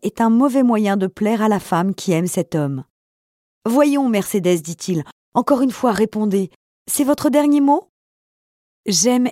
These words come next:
Edmond Dantès », dit froidement la jeune fille. « Mais s'il est mort, vous savez combien la mère est cruelle,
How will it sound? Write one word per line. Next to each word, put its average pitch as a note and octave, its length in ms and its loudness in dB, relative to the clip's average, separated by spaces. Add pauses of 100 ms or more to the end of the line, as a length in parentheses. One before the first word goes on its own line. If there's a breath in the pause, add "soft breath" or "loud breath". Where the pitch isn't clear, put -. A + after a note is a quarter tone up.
Edmond A3 380 0
Dantès », F#3 560 0
dit D#3 120 -10
froidement E3 440 0
la E3 120 0
jeune D#3 200 -2
fille. « D3 480 -10 (1000)
Mais G#3+ 120 4
s'il B3+ 220 0
est C4 80 4
mort, B3+ 400 2 (500)
vous G3+ 140 -4
savez G#3+ 260 0
combien A3+ 380 2
la A3 120 4
mère G3 200 2
est F#3+ 40 0
cruelle, B3 520 2